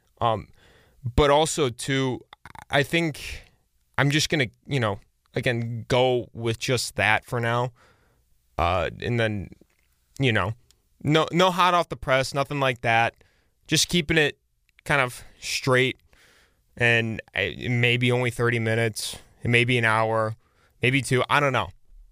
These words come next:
I don't know how long. I, I could talk for a while, but I don't know how long I can actually talk for.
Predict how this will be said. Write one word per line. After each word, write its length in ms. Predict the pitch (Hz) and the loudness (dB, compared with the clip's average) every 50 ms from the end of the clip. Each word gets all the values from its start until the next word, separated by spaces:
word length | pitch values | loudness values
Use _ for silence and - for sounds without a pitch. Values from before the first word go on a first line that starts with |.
| _ _ _ _ 117 | _ _ _ _ -2
I 40 | |
don't 120 | 120 135 139 | 0 2 2
know 200 | 139 131 127 131 | 2 2 2 -2
how 220 | - 110 120 117 | -2 -2 -2 -2
long. 320 | 123 123 120 120 120 117 113 | 0 0 0 0 -2 -2 -6
I, 80 | 113 107 - | -8 -6 -2
I 120 | - 131 139 | 0 0 0
could 120 | 156 135 | 0 -2
talk 240 | - 156 147 147 - | 0 0 0 0 0
for 140 | - 143 135 | -2 0 0
a 80 | 123 | 0
while, 380 | 113 117 117 110 107 98 101 101 | 2 2 2 2 0 -2 -4 -6
but 240 | 101 104 101 95 - - - - - _ - - - | -6 -4 -6 -6 -6 -10 -20 -20 -20 _ -20 -12 -6
I 80 | - 117 | -2 0
don't 100 | 117 127 | 2 2
know 120 | 123 120 | 2 0
how 240 | 113 - 143 127 131 | 0 0 0 0 0
long 340 | 127 131 131 131 131 123 - | 0 2 2 2 0 0 -2
I 120 | - 120 | -4 -4
can 320 | 117 - - 127 120 117 113 | -4 -4 -4 -4 -2 -2 -2
actually 320 | 104 101 101 - - 95 | -2 -4 -6 -6 -10 -10
talk 320 | 90 - 113 104 98 - - | -6 -2 -2 -2 -2 -4 -6
for. 260 | - 107 87 92 | -6 -6 -6 -6